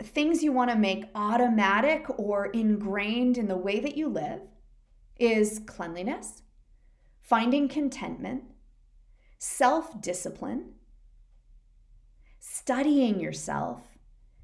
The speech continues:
and a devotional practice where you lose track of your race, your sex, your job,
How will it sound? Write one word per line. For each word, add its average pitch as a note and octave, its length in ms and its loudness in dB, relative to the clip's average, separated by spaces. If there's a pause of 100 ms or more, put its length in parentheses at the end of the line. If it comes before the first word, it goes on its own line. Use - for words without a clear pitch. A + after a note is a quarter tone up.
(240)
and B3+ 560 4
a C4+ 60 4
devotional B3+ 840 0
practice C4 920 0 (280)
where A#3 140 2
you A#3+ 400 2
lose C#4 640 2
track A#3 640 0
of G3 420 2
your F#3+ 440 0
race, A3 500 0
your D4+ 160 -2
sex, - 600 -2
your A3+ 220 2
job, A3 760 2